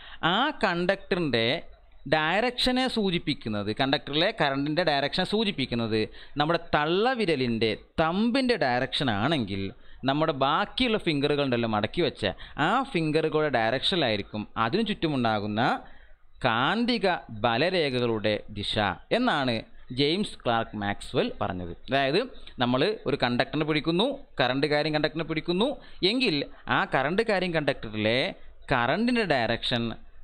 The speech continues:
സൂചിപ്പിക്കുന്നത് നമ്മുടെ തമ്പിൻ്റെ ഡയറക്ഷൻ ആണെങ്കിൽ, അല്ലെങ്കിൽ നമ്മുടെ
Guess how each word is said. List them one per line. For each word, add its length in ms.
സൂചിപ്പിക്കുന്നത് 960
നമ്മുടെ 260
തമ്പിൻ്റെ 560
ഡയറക്ഷൻ 460
ആണെങ്കിൽ, 400
അല്ലെങ്കിൽ 240
നമ്മുടെ 180